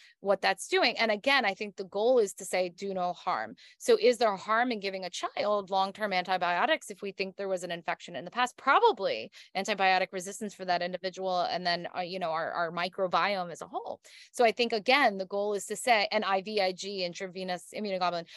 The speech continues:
there's lots of different treatments that potentially could be helpful. But could it be harmful? Yeah, it can be. And so we just have to be very mindful of those risks when you're thinking about diagnosis and then a future treatment. Um,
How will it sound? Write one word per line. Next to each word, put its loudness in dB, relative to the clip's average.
there's 4
lots 4
of -4
different -4
treatments -4
that 0
potentially -2
could -12
be -12
helpful. 0
But 2
could 2
it 0
be 0
harmful? 0
Yeah, 2
it -6
can -2
be. -2
And -4
so -4
we -4
just -4
have -6
to -12
be -2
very 0
mindful 0
of 0
those -2
risks -4
when -2
you're -2
thinking -8
about 0
diagnosis -2
and -8
then -4
a -4
future -14
treatment. -14
Um, 0